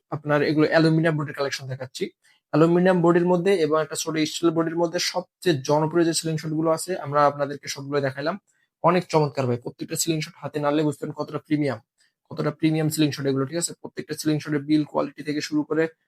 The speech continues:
সবকিছু অনেক প্রিমিয়াম, প্রিমিয়াম, একদম প্রিমিয়াম স্লিংশট। সাথে তো ওয়াটার লেভেল, লেজার লাইট তো থাকতেছেই। যারা লেজার লাইট সমৃদ্ধ স্লিংশট খুঁজতেছেন, বারবার হয়রানি হচ্ছেন, পাচ্ছেন না এখানে ওখানে, তারা আমাদের সাথে একত্রে যোগাযোগ করতে পারেন।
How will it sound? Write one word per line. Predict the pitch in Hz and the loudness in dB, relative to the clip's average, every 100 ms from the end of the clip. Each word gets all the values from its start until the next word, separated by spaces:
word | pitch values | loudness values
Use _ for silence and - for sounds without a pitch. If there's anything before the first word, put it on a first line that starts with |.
| _ | _
সবকিছু | - 175 175 175 175 | -4 -2 0 -2 0
অনেক | 151 135 | -2 0
প্রিমিয়াম, | 147 135 127 123 - | 0 2 0 -4 -2
প্রিমিয়াম, | 165 156 143 135 | 2 2 2 0
একদম | 135 147 | 0 -2
প্রিমিয়াম | 135 156 156 147 | -2 0 2 0
স্লিংশট। | 147 143 156 185 _ _ _ _ - | -2 -2 -2 -6 _ _ _ _ -4
সাথে | 156 170 | 2 4
তো | 180 160 143 135 | 6 6 6 4
ওয়াটার | 139 151 | 2 4
লেভেল, | 160 160 143 | 2 4 4
লেজার | 139 143 | 2 0
লাইট | 143 | -2
তো | 151 | -6
থাকতেছেই। | - 151 151 - 131 | -12 -10 -8 -8 -6
যারা | 135 139 | -4 -2
লেজার | 139 151 | -2 0
লাইট | 165 170 | 0 -2
সমৃদ্ধ | - 147 147 143 | -4 -4 -4 -4
স্লিংশট | 143 143 131 143 - | -6 -8 -10 -12 -12
খুঁজতেছেন, | 131 135 151 139 | -10 -8 -6 -2
বারবার | 135 143 147 - _ _ | 0 0 -2 -6 _ _
হয়রানি | 147 147 151 | 2 4 4
হচ্ছেন, | 135 156 131 | 0 -2 0
পাচ্ছেন | 143 - 147 | -2 -2 -2
না | 139 | -2
এখানে | 135 143 | -2 -2
ওখানে, | 139 143 135 | -2 -4 -4
তারা | 139 | -4
আমাদের | 131 139 | -4 -4
সাথে | - 147 143 | -6 -8 -6
একত্রে | 139 156 151 | -6 -4 0
যোগাযোগ | 147 151 | 0 -2
করতে | 156 - - | -8 -12 -8
পারেন। | 151 | -6